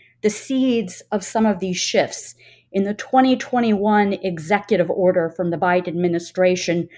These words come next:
that focused on improving the nation's cybersecurity.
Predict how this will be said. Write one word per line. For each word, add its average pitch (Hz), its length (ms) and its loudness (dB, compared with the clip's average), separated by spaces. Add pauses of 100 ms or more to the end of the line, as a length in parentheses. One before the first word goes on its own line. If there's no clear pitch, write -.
(220)
that 226 220 4
focused 240 420 4
on 220 140 6
improving 202 680 2
the 185 80 2
nation's 175 600 -2
cybersecurity. 175 960 0